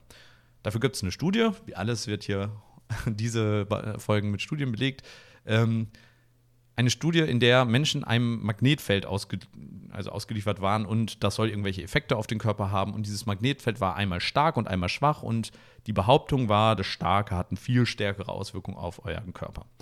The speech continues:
Und die Symptome waren deutlich stärker, wenn sie dem angeblich starken Magnetfeld ausgesetzt waren, als dem angeblich schwachen. Natürlich waren sie keinem besonderen Magnetfeld ausgesetzt, sondern eigentlich nur dem normalen Erdmagnetfeld.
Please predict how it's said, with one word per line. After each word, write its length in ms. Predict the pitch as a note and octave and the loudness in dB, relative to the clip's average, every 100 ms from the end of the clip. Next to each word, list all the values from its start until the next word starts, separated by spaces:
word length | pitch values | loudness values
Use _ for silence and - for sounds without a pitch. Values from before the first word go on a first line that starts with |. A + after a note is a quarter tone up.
| - - - - - _ - | -20 -20 -20 -20 -20 _ 0
Und 440 | C#3+ F#3 - - - - - | 4 4 2 -6 -14 -20 -8
die 120 | G#2+ | -2
Symptome 520 | G#2 F#2+ - C3 C#3+ | 0 0 2 4 4
waren 320 | F#2 F2+ A2 | 4 2 2
deutlich 380 | G2 F#2 F2+ F#2+ | 2 0 -2 -2
stärker, 640 | - A2 B2+ D3+ D3+ D3+ G2+ | 2 4 4 4 4 4 2
wenn 320 | G2+ B2+ C3 | 2 4 2
sie 300 | G#2 A2+ A#2 | 2 0 0
dem 260 | G#2+ G#2 | 2 2
angeblich 440 | G#2 A2 G#2+ - A2 | 2 0 -2 -2 -4
starken 520 | - F3 - G#2+ G2 - - | -2 -4 -2 -2 -4 -8 -8
Magnetfeld 440 | F#2+ G2 G2 - | -6 -2 -2 -4
ausgesetzt 560 | - D3 - A#2+ A#2 - | -2 -2 0 0 0 0
waren, 240 | G#2+ G#2+ | 0 0
als 400 | G#2+ G2 G#2 G#2 | 0 0 -2 -2
dem 240 | - F#2+ G2 | -4 -2 -2
angeblich 380 | F#2 E2+ - - | -4 -6 -8 -8
schwachen. 280 | - - | -8 -8
Natürlich 400 | E2+ A2+ F3 D#3 | -4 2 4 4
waren 220 | A2+ A#2+ C3 | 6 6 6
sie 100 | A2 | 2
keinem 440 | - A#2 A#2+ A2+ | 2 4 4 4
besonderen 440 | G2 G2+ A#2+ G2+ | 2 4 4 4
Magnetfeld 540 | F#2+ F2 - F#2 - F2 | 2 2 0 -2 -2 -2
ausgesetzt, 500 | A#2+ - B2+ A#2 - | -4 -2 0 2 2
sondern 320 | G#2+ G2 G2+ | 0 0 -2
eigentlich 300 | - F#2+ G2 | -4 -6 -2
nur 120 | G2 | -2
dem 180 | F2+ F2 | -2 -2
normalen 420 | E2+ F2 F2 F2 - | -2 -2 -2 -2 -2
Erdmagnetfeld. 760 | D3 - C#3+ C#3 C3+ C3 B2+ | -2 -2 -2 -2 2 2 2